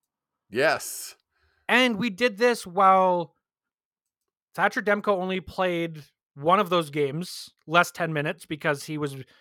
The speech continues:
Speaker 2: been battling the flu and literally threw up into his mask.
Speaker 1: Literally threw up.
Speaker 2: They then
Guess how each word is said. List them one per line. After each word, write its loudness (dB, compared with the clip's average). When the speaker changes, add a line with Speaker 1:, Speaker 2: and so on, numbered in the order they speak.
Speaker 2:
been -4
battling 2
the 0
flu -2
and -2
literally 8
threw 4
up 2
into -2
his -2
mask. -4
Speaker 1:
Literally 8
threw 2
up. -8
Speaker 2:
They 0
then 2